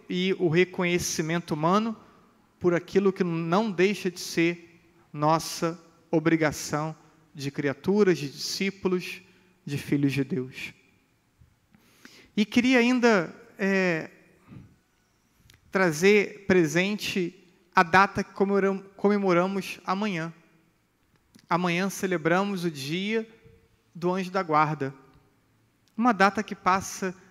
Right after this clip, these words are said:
despercebido. A criança nasce e os pais ornam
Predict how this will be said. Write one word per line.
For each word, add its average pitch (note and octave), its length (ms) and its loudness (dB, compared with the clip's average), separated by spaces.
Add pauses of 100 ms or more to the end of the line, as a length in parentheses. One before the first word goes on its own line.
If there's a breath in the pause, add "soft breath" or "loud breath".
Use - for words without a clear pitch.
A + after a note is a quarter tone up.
despercebido. D3 1000 -2 (720)
A D3+ 100 4
criança E3+ 600 2
nasce F3+ 680 2 (720)
e F3+ 340 4
os F3 180 -4
pais E3+ 440 4
ornam E3+ 540 2